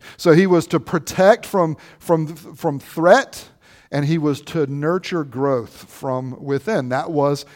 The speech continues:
his calling. And what happened in Adam's trying to carry out that calling? Did he do a good job? No, he didn't.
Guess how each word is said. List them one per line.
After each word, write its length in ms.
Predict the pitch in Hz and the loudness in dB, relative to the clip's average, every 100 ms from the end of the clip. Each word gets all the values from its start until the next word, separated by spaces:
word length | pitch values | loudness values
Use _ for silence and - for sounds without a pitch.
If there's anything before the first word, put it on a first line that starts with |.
| _ | _
his 280 | - 151 143 | -6 -6 -6
calling. 640 | - - 196 208 139 120 139 | -12 -10 -6 -4 -4 -6 -8
And 160 | 139 - - - | -8 -12 -20 -6
what 320 | 143 226 233 | 4 4 2
happened 800 | - 220 220 214 139 120 120 - _ _ _ - | -6 -2 -2 -4 -8 -8 -14 -18 _ _ _ -6
in 180 | 151 156 | -6 -4
Adam's 800 | 151 151 151 151 127 - - - 135 _ | 0 2 0 -2 -8 -10 -14 -20 -20 _
trying 340 | - 143 147 127 | -6 -4 -4 -6
to 120 | 143 | -10
carry 400 | - 151 135 127 | -6 -4 -2 -2
out 220 | 127 110 | -4 -4
that 180 | 120 - | -8 -8
calling? 400 | 139 117 107 117 | -10 -10 -10 -6
Did 120 | 127 | -4
he 80 | 123 | -2
do 180 | 151 175 | -2 -2
a 60 | |
good 180 | 160 151 | -4 -4
job? 420 | 143 123 104 - 104 _ _ _ _ _ _ _ _ _ - - | -2 -4 -4 -12 -20 _ _ _ _ _ _ _ _ _ -20 -6
No, 260 | 135 190 214 | 4 6 6
he 100 | 202 | 6
didn't. 540 | 175 170 165 - | 2 2 -6 -20